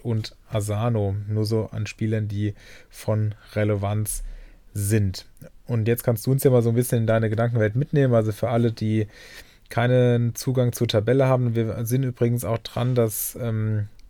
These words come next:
wieder auch den Hörern zugänglich zu machen, dass man die Tabellen und die Transfers vor allem auch sehen kann. Aber wir sind noch nicht so recht, äh, ja, wir haben noch nicht so recht eine Masterlösung gefunden, aber wir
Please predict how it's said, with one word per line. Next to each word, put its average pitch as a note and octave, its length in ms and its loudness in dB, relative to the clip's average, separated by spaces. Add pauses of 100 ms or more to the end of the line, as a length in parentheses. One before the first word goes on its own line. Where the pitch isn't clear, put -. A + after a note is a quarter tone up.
(460)
wieder A#2 300 2
auch A2 80 -6
den A2+ 180 0
Hörern A#2+ 400 4
zugänglich A2+ 760 -2
zu A2 100 -4
machen, A2+ 300 0
dass A2 180 -2
man A2 140 -2
die G#2+ 80 -4
Tabellen A2+ 440 0
und A2 100 0
die G#2+ 60 -2
Transfers - 600 -4
vor G#2+ 100 -4
allem A2 220 -2
auch G#2+ 80 -4
sehen A2+ 320 -4
kann. A#2 280 -2 (440)
Aber A2 200 2
wir G#2+ 140 4
sind A2+ 120 0
noch A2+ 100 2
nicht G#2 180 -2
so G#2+ 80 -2
recht, G#2 380 0
äh, G#2+ 380 0
ja, G2+ 240 -2
wir G#2 80 0
haben A2+ 80 0
noch A2+ 80 2
nicht A2+ 160 -2
so G#2 100 -2
recht G#2 200 -2
eine G#2 120 -2
Masterlösung G#2 580 -2
gefunden, G#2+ 380 -2
aber G2+ 180 0
wir G2 240 -2